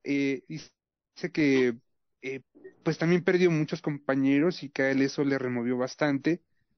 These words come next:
Y entonces de pronto, eh, él estaba con Gaby en el rancho de, de Guanajuato. Eh, Gaby decide viajar a la Ciudad de México y ahí se enferma. Gaby se contagia de covid,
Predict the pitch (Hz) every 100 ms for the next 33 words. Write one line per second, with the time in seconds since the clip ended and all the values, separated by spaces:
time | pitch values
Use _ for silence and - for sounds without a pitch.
0 | _ _ _ - 151 175 180 214 202 220
1 | 202 202 196 170 165 175 - - 123 127
2 | 120 120 - - 160 165 - 151 147 147
3 | 147 139 147 147 135 135 135 127 123 135
4 | - 131 110 104 110 107 110 123 - 185
5 | - 139 165 _ _ _ - 139 139 147
6 | 170 180 160 151 170 165 135 143 - 160
7 | 151 - 160 180 180 - - 240 - _
8 | _ _ - 151 151 160 190 196 - _
9 | _ _ _ _ - - - 156 143 202
10 | 185 135 - 135 147 170 - 147 143 147
11 | - 156 151 - 190 202 185